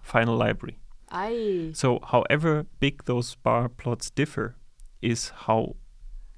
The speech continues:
Speaker 1: good or how able or how experienced the person is pipetting the same
Speaker 2: <gasps>
Speaker 1: amount of D N A or R N A from each sample.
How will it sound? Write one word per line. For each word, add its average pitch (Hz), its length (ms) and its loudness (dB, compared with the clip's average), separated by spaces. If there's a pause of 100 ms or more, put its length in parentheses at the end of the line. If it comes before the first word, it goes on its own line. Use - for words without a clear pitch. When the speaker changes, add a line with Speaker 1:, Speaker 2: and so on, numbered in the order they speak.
Speaker 1:
good 135 280 2
or 104 120 2
how 110 280 2
able 120 300 2
or 107 300 0
how 107 120 2
experienced 117 680 0
the 117 60 -4
person - 380 0
is 123 140 -2
pipetting 135 720 0 (280)
the 120 80 4
same 139 300 4
Speaker 2:
<gasps> 135 60 4
Speaker 1:
amount 123 220 4
of - 160 -2
D 139 140 2
N 104 100 4
A 113 220 2
or - 140 0
R 113 160 4
N 110 80 2
A 110 80 0
from - 280 -2
each 131 200 0
sample. - 420 -8